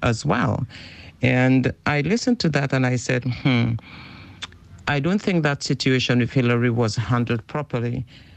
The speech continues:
because this has been going on for four months where there were all sorts of speculations, speculations that the hierarchy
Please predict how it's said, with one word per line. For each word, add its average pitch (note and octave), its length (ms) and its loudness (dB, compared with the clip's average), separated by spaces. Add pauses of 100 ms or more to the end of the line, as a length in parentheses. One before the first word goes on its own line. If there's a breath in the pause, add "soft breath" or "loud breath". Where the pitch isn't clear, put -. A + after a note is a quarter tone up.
(320 soft breath)
because C#3 420 -4
this G3 180 -6
has F3 200 -6
been D3+ 160 -2
going C3 200 0
on C3 160 0
for A#2+ 220 -6
four B2 260 -4
months B2 680 -4
where B2+ 200 0
there B2 180 -2
were A#2+ 200 -2
all C#3 160 -2
sorts C3+ 300 -6
of B2 100 -6
speculations, A#2+ 960 -4
speculations C3+ 1300 -6
that B2 500 -6 (500 soft breath)
the C3+ 140 -2
hierarchy C3 800 -4